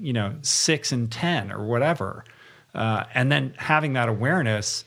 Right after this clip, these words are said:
is the first step to resolving it, but then you have to really do the inside work to kind of transcend that and not,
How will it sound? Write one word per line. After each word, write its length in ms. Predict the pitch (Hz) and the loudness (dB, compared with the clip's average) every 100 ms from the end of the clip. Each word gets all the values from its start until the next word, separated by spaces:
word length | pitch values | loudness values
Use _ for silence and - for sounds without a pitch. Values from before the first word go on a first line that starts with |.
| - - _ | -16 -20 _
is 140 | 110 | -4
the 80 | 120 | -2
first 300 | 110 160 170 | 2 2 2
step 280 | - 113 104 | 2 0 0
to 260 | - 107 107 | 0 -2 -2
resolving 540 | 107 98 123 147 113 98 | -4 0 2 2 2 -2
it, 180 | 98 - | -2 -4
but 140 | 110 | -2
then 140 | 117 | 0
you 100 | 123 | 0
have 180 | 120 113 | 0 0
to 80 | 113 | -2
really 480 | 92 107 113 107 101 | -2 2 2 2 -2
do 320 | 95 104 101 | -2 -2 -2
the 160 | 98 101 | -2 -2
inside 460 | 98 - 92 101 | -2 -2 -4 -4
work 340 | 110 107 92 - | -2 -2 -2 -4
to 120 | 95 | -8
kind 220 | - 95 | -6 -6
of 120 | 87 | -6
transcend 600 | - 101 90 - 120 117 104 | -6 -6 -6 -4 -2 -2 -2
that 240 | 90 - | -2 -4
and 200 | 98 98 | -4 -2
not, 340 | 101 101 101 | -2 -2 -4